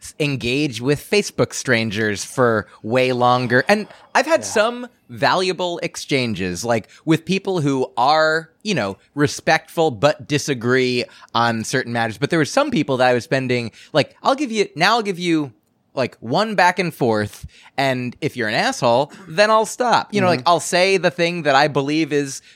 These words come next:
Speaker 1: true and kind, and if that's not, you know, accept-, if, if, if people aren't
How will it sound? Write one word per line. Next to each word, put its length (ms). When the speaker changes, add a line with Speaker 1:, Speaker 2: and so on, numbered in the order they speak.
Speaker 1:
true 360
and 220
kind, 600
and 420
if 180
that's 340
not, 500
you 120
know, 260
accept-, 520
if, 160
if, 300
if 100
people 240
aren't 440